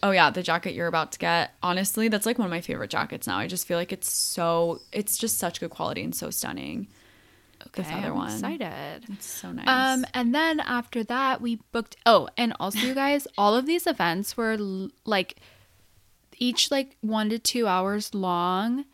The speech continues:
Speaker 2: And so we had to, like, line them up perfectly so that we could make it to all of them, basically.
Speaker 1: Mm-hmm.
Speaker 2: So then the last event was Legends,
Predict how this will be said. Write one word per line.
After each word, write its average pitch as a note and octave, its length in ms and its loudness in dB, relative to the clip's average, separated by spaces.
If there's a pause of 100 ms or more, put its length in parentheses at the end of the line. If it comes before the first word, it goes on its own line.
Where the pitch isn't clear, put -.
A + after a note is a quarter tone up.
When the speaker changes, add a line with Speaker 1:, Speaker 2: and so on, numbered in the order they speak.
(500)
Speaker 2:
And A#3 180 4
so A3+ 120 0
we A3 120 2
had G#3 260 2
to, A#3+ 120 -4
like, G#3+ 300 -2
line F#3+ 400 2
them G3+ 180 2
up F#3+ 180 -2
perfectly A3 960 -4
so - 160 -6
that G3+ 140 0
we G3+ 80 0
could G3+ 160 -4
make F#3+ 260 0
it - 80 -6
to - 100 -8
all D3+ 200 -2
of G#2+ 120 -10
them, - 320 -10 (140)
basically. G3 640 -2
Speaker 1:
Mm-hmm. - 20 -20 (480)
Speaker 2:
So A#3 200 2
then A#3 240 4
the A3 100 2
last G#3+ 380 2
event G#3 400 -2
was G3+ 260 -2
Legends, G3+ 800 -2